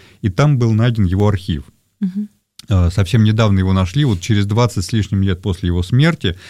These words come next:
Speaker 1: разбирая какие-то, э, залежи бумаг в одной из, э, захламлённых комнат, нашли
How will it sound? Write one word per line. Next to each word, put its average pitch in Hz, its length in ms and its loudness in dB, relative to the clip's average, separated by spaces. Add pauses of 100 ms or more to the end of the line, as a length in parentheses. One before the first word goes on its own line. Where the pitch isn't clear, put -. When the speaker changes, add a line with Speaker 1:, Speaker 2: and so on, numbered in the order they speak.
(280)
Speaker 1:
разбирая 95 600 2
какие-то, 87 600 0 (360)
э, 87 360 0
залежи 90 400 2
бумаг 95 500 0
в 90 60 -2
одной 92 360 2
из, 87 340 -4
э, 87 880 -6
захламлённых 92 640 0
комнат, 175 360 2 (380)
нашли 165 460 0